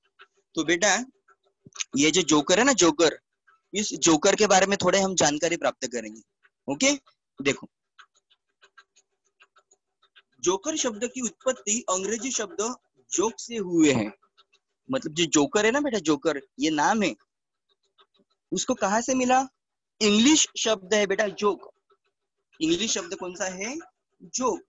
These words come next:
सबको पता है। उस जोक ये शब्द से उसको नाम मिला है,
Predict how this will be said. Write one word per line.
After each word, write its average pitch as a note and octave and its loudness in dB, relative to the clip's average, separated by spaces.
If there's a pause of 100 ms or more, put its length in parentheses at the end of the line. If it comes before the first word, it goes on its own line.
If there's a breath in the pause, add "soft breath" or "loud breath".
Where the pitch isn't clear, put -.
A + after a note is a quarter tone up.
सबको G#3 -10
पता F3 -6
है। G2+ -8 (1040)
उस C4+ 4
जोक F3+ 2 (400)
ये F#3+ -4
शब्द F3 -4
से D3+ -8 (880)
उसको D#3+ -2
नाम E3 2
मिला D3+ 0
है, A2+ -8